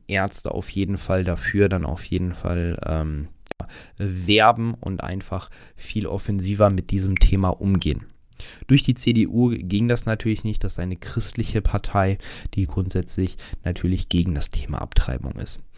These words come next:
Einführung der Kindergrundsicherung, ganz, ganz viele Kinder leben in Kinderarmut und das will man auf jeden Fall fokussieren, das möchte man nicht mehr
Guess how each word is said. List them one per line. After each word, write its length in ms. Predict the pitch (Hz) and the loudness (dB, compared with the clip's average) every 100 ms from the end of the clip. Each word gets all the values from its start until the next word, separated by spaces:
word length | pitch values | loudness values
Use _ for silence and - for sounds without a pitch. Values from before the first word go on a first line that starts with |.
| - - - - | -16 -16 -18 -4
Einführung 540 | - 120 135 131 127 113 | 4 4 6 8 8 8
der 100 | 107 | 4
Kindergrundsicherung, 1160 | - 104 92 85 110 120 135 120 120 113 113 95 | 4 0 0 -2 -2 2 4 2 0 -2 -2 -2
ganz, 320 | 113 139 - | -2 -2 -4
ganz 240 | 110 110 | -6 -6
viele 300 | - 110 101 | -2 0 0
Kinder 420 | - - 113 107 | -2 -6 -4 -2
leben 420 | 98 98 107 104 95 | -2 2 2 2 0
in 220 | 92 98 | -2 0
Kinderarmut 880 | - 104 98 92 - 78 76 76 82 | 2 2 2 -2 -4 -6 -6 -6 -4
und 140 | 85 | -2
das 240 | 92 - | 0 0
will 100 | 101 | 2
man 180 | 98 98 | 2 2
auf 160 | 95 - | 0 -2
jeden 200 | 98 95 | -4 -4
Fall 200 | - 95 | -2 -4
fokussieren, 680 | - 87 - - - 120 104 | -4 -6 0 0 2 2 2
das 180 | 90 | 0
möchte 380 | 85 113 - 110 | 0 2 2 2
man 180 | 107 107 | 2 0
nicht 240 | 104 - | 0 -2
mehr 280 | 98 98 95 | -2 0 -2